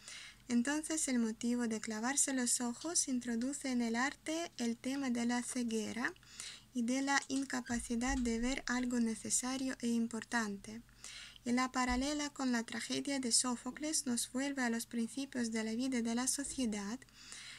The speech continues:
que está atada estrictamente a la idea rígida de estar en pareja, es incapaz de creer en el amor sincero entre dos personas y es incapaz de ver este amor. Am,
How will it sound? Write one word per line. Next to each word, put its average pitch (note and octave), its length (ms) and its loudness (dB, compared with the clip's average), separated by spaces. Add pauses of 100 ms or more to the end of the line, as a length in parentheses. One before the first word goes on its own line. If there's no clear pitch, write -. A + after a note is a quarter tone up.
(120)
que A#3+ 140 0
está C4+ 320 2
atada B3+ 340 0
estrictamente B3 800 0
a A3+ 80 0
la A3+ 200 0
idea A#3+ 320 2
rígida A#3+ 420 0
de A3 140 -2
estar C4 280 0
en B3 140 2
pareja, A3 680 -4
es B3+ 340 2 (180)
incapaz C4+ 760 -2
de A#3 180 0
creer A#3 420 -2 (100)
en A#3+ 200 2
el A#3 120 2
amor A#3 300 0
sincero B3+ 600 0
entre A#3 260 0
dos C4 200 0
personas C4 840 0 (580)
y B3+ 220 2
es C4 280 2
incapaz B3+ 800 0
de A#3+ 220 0
ver C4 260 2
este G#3+ 320 0
amor. G3+ 460 0 (920)
Am, A3+ 840 0